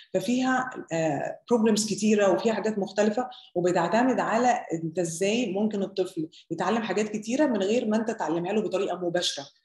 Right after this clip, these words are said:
direct تيتشنج يعني. ومن ضمن الحاجات التانية في حاجة اسمها Essentials for Living، وفي حاجة تانية برضو، آه، في، يمكن في حاجات أكتر من كده، بس زي ما قلت لكم الحاجات ال-، المتعارف عليها. آه، ال بي بي ماب،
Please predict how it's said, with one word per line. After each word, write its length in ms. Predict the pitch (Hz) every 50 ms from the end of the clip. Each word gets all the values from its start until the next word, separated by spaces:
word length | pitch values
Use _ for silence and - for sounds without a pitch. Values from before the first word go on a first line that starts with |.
| _ _ _
direct 400 | 160 185 190 190 190 190 190 -
تيتشنج 400 | - 180 175 - - 147 139 -
يعني. 200 | - - - - _ _ _ _ _ _ _ _ _ _ - - - - - - _ -
ومن 260 | 170 196 208 233 247
ضمن 120 | 277 320
الحاجات 260 | 349 302 247 220 220 226
التانية 200 | 226 247 240 240
في 80 | 226 233
حاجة 100 | 220 226
اسمها 280 | 220 - 214 180 170
Essentials 420 | 185 - 202 202 202 202 208 180 -
for 200 | - - 170 156
Living، 800 | 165 180 202 226 214 220 214 208 208 208 208 - - - -
وفي 220 | 165 165 - 208 202
حاجة 280 | - - 190 180 185
تانية 440 | 175 180 180 180 190 190 190 185 185
برضو، 640 | 180 180 180 190 190 - 180 190 190 196 190 190 190 190 190 - - - - - _ -
آه، 600 | 160 156 151 156 151 151 156 156 156 151 151 147 - - - _
في، 280 | _ - - - 165 - -
يمكن 200 | 190 196 208 214
في 120 | 202 262
حاجات 240 | - 247 269 269 -
أكتر 220 | - - - 247
من 140 | 208 202 190
كده، 160 | 185 226 247
بس 220 | 226 196 196 - -
زي 120 | - 220
ما 120 | 226 214 175
قلت 100 | 165 175
لكم 140 | 160 -
الحاجات 320 | 170 165 170 190 214 202 -
ال-، 160 | 220 - -
المتعارف 520 | 175 170 170 165 165 170 180 185 - -
عليها. 160 | 131 131 - - _ _ _ _ - - - - - - - - _ _ -
آه، 640 | 170 175 175 170 170 165 165 165 160 160 160 - - _ _ _ _ _ -
ال 160 | 165 180 180 165
بي 120 | 226 302
بي 140 | 320 381 330
ماب، 220 | 269 240 247 -